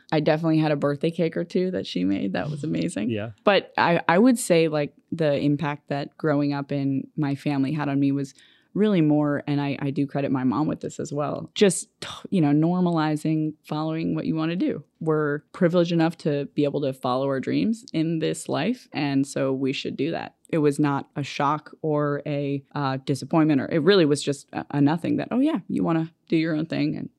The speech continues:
Speaker 1: open your own place."
Speaker 2: So you
Speaker 1: Grateful to
Speaker 2: followed
Speaker 1: both
Speaker 2: your
Speaker 1: of them for that.
Speaker 2: passion.
Speaker 1: Yeah, definitely
Speaker 2: And it went
Speaker 1: did.
Speaker 2: to, you went, so you went to school at Yale. You worked at an ice cream shop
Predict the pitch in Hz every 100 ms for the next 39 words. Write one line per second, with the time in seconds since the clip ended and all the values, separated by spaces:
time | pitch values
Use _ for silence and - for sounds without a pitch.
0 | - 156 139 143 147 190 170 - - -
1 | 135 156 139 143 127 131 101 131 120 170
2 | 110 107 - _ _ _ - 220 240 -
3 | - 165 131 143 135 147 147 151 135 127
4 | 135 - 143 120 117 131 120 - - 135
5 | 135 135 135 - 151 156 120 110 120 127
6 | - - 113 110 113 120 - - _ _
7 | 113 113 110 110 - 110 - 117 107 107